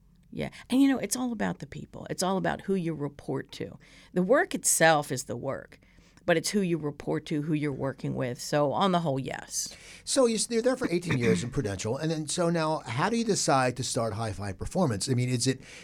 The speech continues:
Speaker 2: was it something that started kicking in your mind maybe a few years, like, maybe after year ten, like, "Well, you know, eventually I wanna get out of here"? Or was there just something, like, you had an epiphany or something happened where you went, "Holy shit,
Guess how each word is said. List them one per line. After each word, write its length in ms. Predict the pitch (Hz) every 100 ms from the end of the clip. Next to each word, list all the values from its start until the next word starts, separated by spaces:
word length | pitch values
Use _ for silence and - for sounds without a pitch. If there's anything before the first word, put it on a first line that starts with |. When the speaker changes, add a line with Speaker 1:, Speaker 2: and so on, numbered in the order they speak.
| -
Speaker 2:
was 240 | 139 151 151
it 160 | 143
something 460 | - 185 175 190 165
that 180 | 131 95 - -
started 540 | - - 131 131 120 -
kicking 480 | 139 131 127 117 117
in 220 | 131 120
your 160 | 117
mind 480 | 110 104 107 107 104
maybe 400 | 98 92 90 87 -
a 40 |
few 200 | - 117
years, 560 | 104 104 104 98 - -
like, 140 | 87 82 _
maybe 260 | 92 82 85
after 220 | 80 78
year 240 | 78 76 -
ten, 340 | - 135 117
like, 180 | 104 92
"Well, 120 | 98
you 60 | 98
know, 80 | 98
eventually 400 | 101 104 - 101
I 40 |
wanna 180 | 92 90
get 140 | 98
out 180 | 123 131
of 60 | 127
here"? 280 | 127 127 120 - -
Or 140 | 131
was 160 | 123 107
there 120 | 117
just 280 | 107 117 -
something, 520 | 127 113 107 117 113 -
like, 300 | 107 101 - -
you 140 | 104
had 140 | 104
an 80 | 95
epiphany 680 | 92 - 170 165 165 160 156
or 140 | 113
something 320 | - 120 131
happened 340 | 107 113 110 110
where 100 | 104
you 80 | 101
went, 140 | 101
"Holy 260 | 139 117 92
shit, 420 | - 147 101